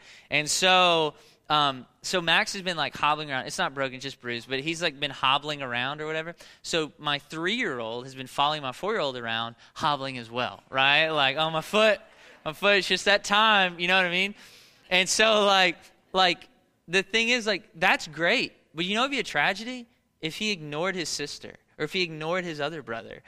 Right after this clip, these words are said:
or if he ignored me or his mom, because you know what? I've got Max, and that's all I need. That'd be a tragedy, right?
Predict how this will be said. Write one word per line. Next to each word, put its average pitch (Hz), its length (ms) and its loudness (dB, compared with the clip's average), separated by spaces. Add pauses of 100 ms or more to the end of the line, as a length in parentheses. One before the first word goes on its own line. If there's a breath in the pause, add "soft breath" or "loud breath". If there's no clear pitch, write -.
(140 loud breath)
or 165 40 0
if 170 60 -6
he 202 100 -2
ignored 185 320 -6
me 202 300 -2
or 160 80 0
his 143 100 -8
mom, 175 280 0
because 147 240 -8
you 160 60 -8
know 180 100 -4
what? 226 160 -2
I've 147 180 -2
got 165 320 2
Max, 165 420 2
and 156 140 -8
that's 165 220 -4
all 170 320 2
I 156 160 -2
need. 151 240 -12
That'd 208 120 -10
be 311 80 -10
a - 40 -12
tragedy, - 680 -8
right? 175 220 -8